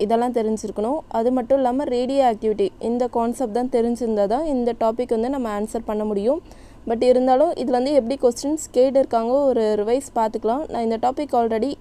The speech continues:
இங்கிலீஷ்ல தான் explain பண்ணியிருக்கேன். அதோட link வந்து description தரேன், நீங்க வந்து பார்க்கலாம். இந்த topic ரிலேட்டடா தமிழ்லையும் வந்து video upload பண்றேன். chemistry topic முடிஞ்சதுக்கப்புறம் physics தான் எடுக்க போறேன். So, அது வரும்போது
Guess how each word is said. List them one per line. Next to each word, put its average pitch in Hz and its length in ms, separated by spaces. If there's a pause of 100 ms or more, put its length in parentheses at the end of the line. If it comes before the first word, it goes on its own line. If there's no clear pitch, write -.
(100)
இங்கிலீஷ்ல 262 500
தான் 247 140
explain 240 380
பண்ணியிருக்கேன். 214 460 (260)
அதோட 226 240 (100)
link 262 260
வந்து 262 200
description 240 600
தரேன், 208 320
நீங்க 240 180
வந்து 226 140 (100)
பார்க்கலாம். 208 380 (880)
இந்த 233 120 (100)
topic 247 340
ரிலேட்டடா 240 380 (120)
தமிழ்லையும் 254 560
வந்து 240 220
video 233 220
upload 214 280
பண்றேன். 214 320
chemistry 262 440
topic 226 320
முடிஞ்சதுக்கப்புறம் 226 720
physics 240 400
தான் 233 160
எடுக்க 214 280
போறேன். 226 240 (120)
So, 254 60 (140)
அது 214 160 (240)
வரும்போது 247 340